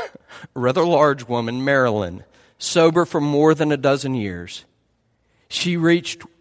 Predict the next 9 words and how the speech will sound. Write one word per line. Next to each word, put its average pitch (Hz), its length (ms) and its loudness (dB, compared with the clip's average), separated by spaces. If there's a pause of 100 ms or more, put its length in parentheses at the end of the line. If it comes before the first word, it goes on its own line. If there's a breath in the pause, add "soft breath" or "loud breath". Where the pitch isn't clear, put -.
(100)
with 135 220 -4
both 170 340 0
arms 98 600 -6 (280)
toward 143 360 -2
Kathy 120 680 -2
and 117 180 -12
pulled 165 380 -8
her 160 140 -6
close, 107 600 -6